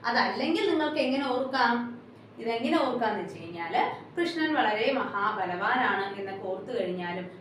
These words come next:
വളരെ ബലവാനാണ് എന്നോ കൃഷ്ണൻ മഹാബലവാനാണെന്നോ ഒക്കെ ഓർത്തു കഴിഞ്ഞാൽ മഹാബലേശ്വർ എന്നാണ് കൃഷ്ണന്റെ, സോറി, കൃഷ്ണ നദിയുടെ ഉത്ഭവം എന്ന് നമുക്ക് ഓർക്കാനായിട്ട് സാധിക്കും. ഓക്കെ, then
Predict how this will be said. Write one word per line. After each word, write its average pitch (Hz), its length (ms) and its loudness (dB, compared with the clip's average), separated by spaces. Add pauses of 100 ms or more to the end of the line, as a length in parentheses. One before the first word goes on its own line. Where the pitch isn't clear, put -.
വളരെ 214 320 0
ബലവാനാണ് 202 600 2
എന്നോ 220 320 -2
കൃഷ്ണൻ 202 300 -6
മഹാബലവാനാണെന്നോ 196 1200 0 (160)
ഒക്കെ 392 160 2
ഓർത്തു 269 380 2
കഴിഞ്ഞാൽ 370 260 2
മഹാബലേശ്വർ 208 720 0
എന്നാണ് 196 440 -4
കൃഷ്ണന്റെ, 214 560 -4 (280)
സോറി, - 240 0
കൃഷ്ണ 240 240 -4
നദിയുടെ 233 420 2
ഉത്ഭവം 214 640 -2
എന്ന് - 300 0 (260)
നമുക്ക് - 180 -12
ഓർക്കാനായിട്ട് 196 640 -4
സാധിക്കും. 453 460 2 (440)
ഓക്കെ, - 280 0 (260)
then 220 140 0